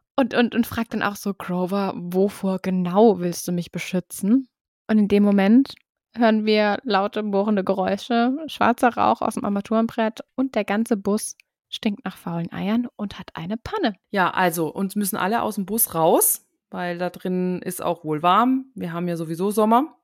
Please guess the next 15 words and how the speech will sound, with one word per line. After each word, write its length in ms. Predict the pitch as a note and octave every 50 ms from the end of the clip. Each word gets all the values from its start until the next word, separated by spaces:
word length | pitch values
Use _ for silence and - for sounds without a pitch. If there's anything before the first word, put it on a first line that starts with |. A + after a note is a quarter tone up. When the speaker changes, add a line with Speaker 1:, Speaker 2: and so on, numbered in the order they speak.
| _ _ _ _ -
Speaker 2:
geht 160 | F#3 F3 -
ja 100 | F3+ -
auf 100 | - -
die 100 | - F#3
Sommerferien 560 | F3+ F#3+ G3 G3+ G#3+ - A3+ G#3+ G#3+ G#3+ G#3+
hinzu. 400 | G#3+ G#3+ G#3+ - - A3+ A3+ A3 - - - - _ _ _
Und 600 | - G3+ F#3 F3+ F3 F3 F3 E3+ E3+ E3+ E3+ E3 F3+
der 80 | F3
Busfahrer 480 | E3+ - F#3+ F#3 - - F3+ F3+ F3+ F3+
kriegt's 300 | - - F#3+ - - -
im 100 | F#3 E3+
ersten 300 | A#2+ D#3 E3+ - - F#3+
Moment 300 | F3 E3+ E3+ E3 E3+ -
mal 140 | E3 E3 E3
nicht, 320 | E3 E3 - - _